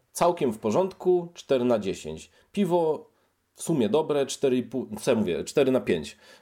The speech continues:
Piwo w sumie dobre, cztery, cztery i pół na pięć.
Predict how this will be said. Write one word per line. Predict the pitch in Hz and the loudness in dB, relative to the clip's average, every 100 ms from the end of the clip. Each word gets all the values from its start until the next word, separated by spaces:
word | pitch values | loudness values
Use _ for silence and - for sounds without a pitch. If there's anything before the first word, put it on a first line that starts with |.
| - | -12
Piwo | 185 170 170 156 135 | -6 0 0 0 -2
w | - | -4
sumie | 151 131 | -2 0
dobre, | 110 143 139 135 131 | 0 0 2 2 0
cztery, | - - 120 120 117 110 107 101 95 - | -2 0 2 2 0 -2 -2 -6 -10 -16
cztery | - - 113 | -8 0 0
i | 110 | 0
pół | 113 107 | -2 -2
na | 92 | -2
pięć. | 87 80 71 - - | -4 -8 -8 -16 -20